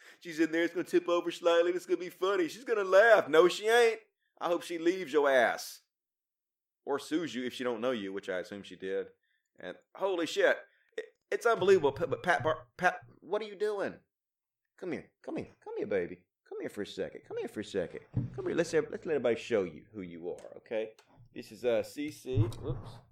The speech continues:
Uh, uh, don't run away. Come here. This is Miss C C. She is, uh, Miss Diva's child. Miss Diva, who we rescued from under the house. And this is one of them. Oh, come on. Don't scratch my face, please. Let's let everybody show what a star you are. You're so pretty.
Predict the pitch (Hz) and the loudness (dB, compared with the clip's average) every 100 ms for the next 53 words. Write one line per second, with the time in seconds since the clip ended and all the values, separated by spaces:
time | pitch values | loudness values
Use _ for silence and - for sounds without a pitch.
0 | _ - - - - - - 233 - 170 | _ -8 0 2 0 -4 -4 -4 -4 -4
1 | 170 127 107 95 - 170 107 - - - | -2 -4 -6 -8 -10 -12 -12 -16 -18 -20
2 | _ _ _ - 175 143 160 160 131 175 | _ _ _ -10 -8 -6 -4 -4 -4 -8
3 | 240 - 170 185 254 - - - - - | -8 -8 -4 -4 -6 -12 -14 -14 -18 -20
4 | - - _ _ _ _ _ _ - 156 | -20 -20 _ _ _ _ _ _ -10 -4
5 | 147 123 135 123 113 104 120 160 160 160 | -4 2 4 6 6 2 0 -2 -2 -2
6 | 185 147 - - 120 120 135 139 117 - | 0 -2 -4 -2 2 2 0 -2 -12 -8
7 | 131 127 127 107 110 110 - 123 - 104 | -8 -6 -6 -4 -4 -6 -10 -14 -10 -10
8 | 98 92 107 104 120 - 95 98 107 101 | -8 -8 -8 -8 -8 -14 -16 -16 -16 -16
9 | 104 113 110 - - 214 208 - 240 98 | -8 -8 -8 -12 -6 -6 -4 -6 -6 -6
10 | 92 - - - 139 - 202 - 113 101 | -6 -8 -8 -8 -8 -8 -12 -6 -4 -6
11 | - 92 - - - - 123 117 - 123 | -14 -12 -12 -12 -10 -8 -4 -6 -2 -2
12 | 95 85 - 104 87 78 76 76 - - | -2 -8 -8 -6 -4 -6 -12 -12 -12 -8
13 | 113 - 135 185 180 | -8 -8 -8 -8 -8